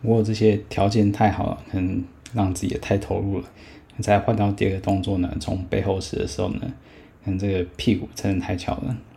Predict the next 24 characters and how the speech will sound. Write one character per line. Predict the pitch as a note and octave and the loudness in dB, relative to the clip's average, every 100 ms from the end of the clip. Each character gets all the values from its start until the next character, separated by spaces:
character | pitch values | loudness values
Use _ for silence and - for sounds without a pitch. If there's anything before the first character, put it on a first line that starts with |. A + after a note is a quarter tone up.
| - - - G#2+ | -20 -16 -8 -2
握 | G#2 G2+ | 2 2
起 | - | 2
来 | - G2+ | -2 -2
真 | G2+ F#2+ | 0 0
的 | |
是 | G2 F#2+ F#2+ A2+ | -2 -4 -6 -8
爽 | - G2+ | -4 -4
感 | G2+ - | -2 -6
十 | - A2+ | -6 -6
足， | - A2+ C3+ - - - - - - - | -4 -4 -4 -6 -18 -20 -20 -20 -20 -4
于 | G#2 | -2
是 | F#2 G2 | 0 0
就 | G2+ G2 F#2+ G2+ - - - - | 2 4 2 -2 -10 -20 -20 -6
比 | - - | -2 0
预 | A2+ | 0
期 | - | 0
的 | - | -4
早 | - - | -2 -2
了， | A2 G#2 | -2 -2
就 | G#2+ F#2 F2+ | 0 0 0
先 | F#2 G#2+ G2+ | -2 -2 0
缴 | - G2 | -2 -2
械 | - - | -2 -2
了。 | - | -2